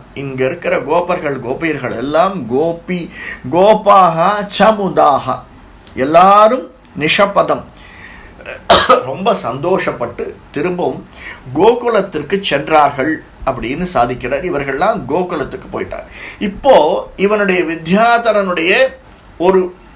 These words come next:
கதை முடிந்தது. அடுத்தது ஒரு வதம். யாருடைய வதம்? சங்கச்சூடன் அப்படின்னு ஒரு வதம். இந்த சங்கச்சூடன் யார் அப்படின்னா, குபேரன் இருக்கான் இல்லையா, குபேரனுக்கு கிங்கரனா இருந்தவனா, அதாவது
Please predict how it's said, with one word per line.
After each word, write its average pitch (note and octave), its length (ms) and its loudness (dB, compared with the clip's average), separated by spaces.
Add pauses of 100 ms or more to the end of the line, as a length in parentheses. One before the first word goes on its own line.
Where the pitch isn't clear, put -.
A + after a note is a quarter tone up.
(300)
கதை F#3+ 420 2
முடிந்தது. D#3 560 -4
அடுத்தது F#3+ 640 -2
ஒரு F#3 140 0
வதம். - 260 -6 (140)
யாருடைய F3 440 0
வதம்? D3 280 -6 (140)
சங்கச்சூடன் E3+ 920 -2 (120)
அப்படின்னு E3+ 440 -4
ஒரு C3 120 -4
வதம். - 280 -10 (1400)
இந்த G3+ 300 4
சங்கச்சூடன் A#3 800 2
யார் F3 400 4
அப்படின்னா, E3 600 -2 (140)
குபேரன் A#3+ 520 4
இருக்கான் D#3+ 320 -4
இல்லையா, E3+ 240 0
குபேரனுக்கு F#3+ 1300 0
கிங்கரனா A#3 560 2
இருந்தவனா, C#3 460 -2 (540)
அதாவது F#3+ 680 2